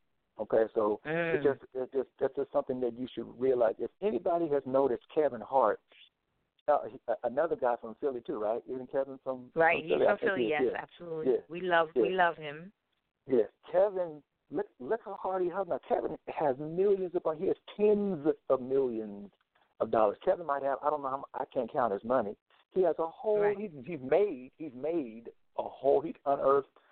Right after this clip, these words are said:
Speaker 1: a whole lot of money. He says it him, himself modestly and humbly that he really has made a lot of money and is still making it. But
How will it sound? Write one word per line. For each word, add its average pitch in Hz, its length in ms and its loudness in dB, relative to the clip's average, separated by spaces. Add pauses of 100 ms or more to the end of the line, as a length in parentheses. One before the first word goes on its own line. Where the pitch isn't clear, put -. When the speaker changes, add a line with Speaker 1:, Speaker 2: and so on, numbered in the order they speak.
(240)
Speaker 1:
a 117 60 -12
whole 180 440 0
lot 110 220 -2
of 104 60 -10
money. 110 240 -10
He 123 180 -12
says 131 180 0
it 123 100 -4
him, 135 240 -4 (200)
himself 139 420 2 (160)
modestly 117 560 0
and 127 100 -8
humbly 131 380 -2
that 120 160 -4
he 131 160 -12
really 131 240 -4
has 131 140 -2
made 120 160 -2
a 123 40 0
lot 113 200 0
of 139 80 -4
money 165 240 -2 (280)
and 127 80 -8
is 120 120 0
still 160 100 -2
making 160 300 -4
it. 120 120 -8
But 127 120 -2